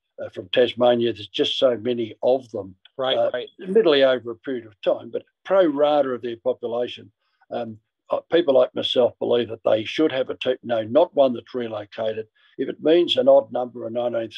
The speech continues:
Speaker 1: team, that can be overcome. And I personally trust, hope that the, that the, all the other little, not obstacles, but the, uh, will, uh, will be overcome in a positive way, and that Tasmania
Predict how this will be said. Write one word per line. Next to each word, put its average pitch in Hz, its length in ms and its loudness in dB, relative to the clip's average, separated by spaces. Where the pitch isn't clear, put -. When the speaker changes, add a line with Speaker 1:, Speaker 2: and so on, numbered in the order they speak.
Speaker 1:
team, 117 340 -2
that 135 160 2
can 120 160 -10
be 107 240 -6
overcome. 110 640 -2
And 101 120 -12
I 113 100 4
personally 110 540 -4
trust, - 360 0
hope - 280 0
that 120 160 2
the, 110 240 -2
that 123 220 0
the, - 180 0
all 120 380 2
the 110 160 4
other 120 160 6
little, 110 300 -4
not 120 180 -2
obstacles, 113 640 -6
but - 180 -10
the, 110 200 -6
uh, - 120 -4
will, 127 300 0
uh, 104 100 0
will 127 200 0
be 113 120 0
overcome 127 640 2
in - 60 -18
a - 40 -20
positive 110 460 -4
way, 113 400 -2
and 107 200 -16
that - 100 -12
Tasmania 117 640 0